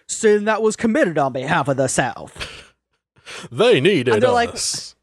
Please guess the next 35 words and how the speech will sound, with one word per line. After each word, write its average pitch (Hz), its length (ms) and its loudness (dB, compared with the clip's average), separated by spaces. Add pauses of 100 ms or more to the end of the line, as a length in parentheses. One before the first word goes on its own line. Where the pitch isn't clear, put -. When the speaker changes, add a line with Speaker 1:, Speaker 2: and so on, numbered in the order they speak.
(440)
Speaker 1:
"They 277 260 2
needed 165 480 0
us. 117 300 -2
Do 269 140 0
you?" 311 120 4 (300)
<laughs> - 280 -14
And 226 80 0
he 226 80 4
just, 240 180 -2
like, 220 160 2 (220)
brings 214 300 -2
up 220 100 0
some 214 160 -2
pseudoscience 190 840 0
that 180 120 2
was 180 160 0
made 175 220 0
up 175 180 0 (720)
by 196 120 2
some 190 340 0
w-, 156 480 -8
whatever 165 440 0
scientist. 180 760 0
Speaker 2:
Yeah, 127 380 2
some, - 180 0
like, 165 220 2
Speaker 1:
Um, 165 140 -16 (420)
Speaker 2:
you 127 160 -2
know, 113 180 2
craniologists 113 1300 -2
or 117 100 0
whatever. 110 480 -4 (720)
Or 120 140 2
Speaker 1:
like, 190 120 4
Speaker 2:
phrenologists. 113 920 0